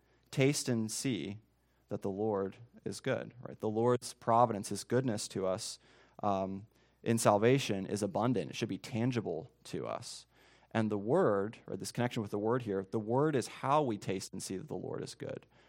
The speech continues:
right? Because the word is how God has revealed himself to us. It's how we know of salvation even, right? So the word is how we experience his goodness. Psalm nineteen describes the law as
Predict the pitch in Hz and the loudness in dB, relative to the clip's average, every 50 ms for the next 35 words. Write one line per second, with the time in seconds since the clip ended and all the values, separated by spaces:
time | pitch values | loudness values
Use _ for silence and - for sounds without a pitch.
0 | _ _ - - 98 101 104 117 104 95 104 101 98 98 107 117 123 131 123 110 | _ _ -10 -8 -8 -4 -2 -2 -2 0 -2 -4 -4 0 2 4 4 4 4 2
1 | 101 - - - - 117 117 120 120 117 113 - - - - _ - - 107 110 | 0 -2 -8 -2 2 4 6 6 6 4 2 0 -8 -20 -20 _ -2 2 4 6
2 | 113 117 117 104 104 104 107 101 92 - 107 113 120 127 127 117 120 110 104 98 | 6 6 4 2 0 -2 -4 -4 -4 -4 0 2 2 2 2 2 0 -4 -4 -2
3 | - 101 92 - - - - - 107 101 87 64 - 113 - - - _ _ _ | -2 -2 -2 -2 -4 -8 -6 -4 -2 0 0 0 -2 -4 -8 -12 -14 _ _ _
4 | _ _ _ - 85 - - 113 117 123 123 120 113 104 101 101 101 107 117 120 | _ _ _ -12 -10 -6 2 6 6 6 6 4 0 0 0 0 2 4 4 4
5 | 120 113 - - 101 107 107 - - 123 113 104 104 104 127 135 - 95 76 65 | 4 2 2 2 0 0 0 2 2 4 4 4 2 0 -2 -2 -4 -8 -10 -10
6 | - 71 69 - - - - - - _ _ _ _ _ _ - - 80 85 - | -10 -10 -10 -10 -10 -12 -12 -16 -18 _ _ _ _ _ _ -12 -8 -8 -8 -4
7 | - 107 107 104 98 110 120 127 120 107 - - - 113 113 117 113 107 101 - | -2 -2 -2 0 0 2 4 4 4 2 -2 0 2 2 4 4 2 0 -2 -4
8 | - - 104 104 98 92 - - 98 - - - - - - - - - - - | -8 -4 -2 -2 0 -2 -4 -8 -10 -8 -8 -8 -8 -6 -8 -8 -8 -8 -10 -12
9 | - _ _ _ _ _ _ _ _ _ _ _ _ _ - - 127 123 123 123 | -14 _ _ _ _ _ _ _ _ _ _ _ _ _ -4 2 4 6 6 6
10 | 123 120 113 - - 131 131 135 127 110 104 - - - 117 110 107 104 - - | 6 4 2 0 0 0 2 2 2 0 -2 -4 -2 0 2 2 2 0 0 -4
11 | 110 104 98 101 104 101 101 104 101 - - 98 98 - - - | -4 -2 0 2 2 4 4 2 2 2 0 -2 -2 -4 -6 -10